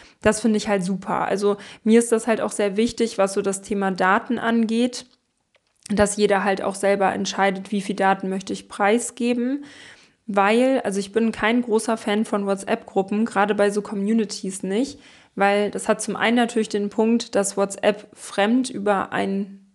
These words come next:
ja, über Meta läuft, also über einen ganz anderen Anbieter und das ist ja auch kostenlos, das heißt,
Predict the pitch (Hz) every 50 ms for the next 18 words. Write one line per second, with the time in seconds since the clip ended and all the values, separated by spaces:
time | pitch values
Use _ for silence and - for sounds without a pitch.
0 | _ - 214 196 - 190 196 190 190 196 208 226 240 233 - - 247 233 240 233
1 | 220 220 220 233 247 269 269 - - 208 190 196 190 202 185 190 190 190 190 202
2 | 190 196 - 190 190 185 180 - - 202 208 220 220 233 226 - - 254 254 269
3 | 262 - 208 202 190 196 196 190 214 - - 190 190 190 190 - 220 226 233 -
4 | - 233 233 233 240 240 240 - 202 - - 190 196 196 196